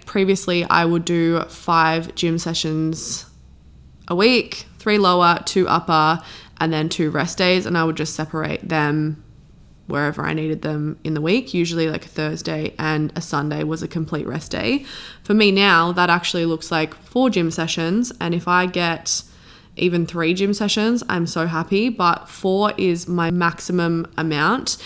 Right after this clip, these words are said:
And I feel like my body functions the best at that level. I don't need any more weighted sessions than that. I find I can recover so much better,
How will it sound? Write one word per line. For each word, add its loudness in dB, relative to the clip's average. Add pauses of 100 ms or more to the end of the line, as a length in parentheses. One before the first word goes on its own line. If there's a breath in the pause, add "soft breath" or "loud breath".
(300 loud breath)
And 0
I 0
feel -4
like -4
my 0
body -2
functions -4
the -6
best -6
at -4
that -4
level. -2
I -4
don't -4
need -4
any 0
more 2
weighted -4
sessions -6
than -4
that. 2
I -4
find -6
I -2
can -4
recover -4
so -4
much -4
better, 0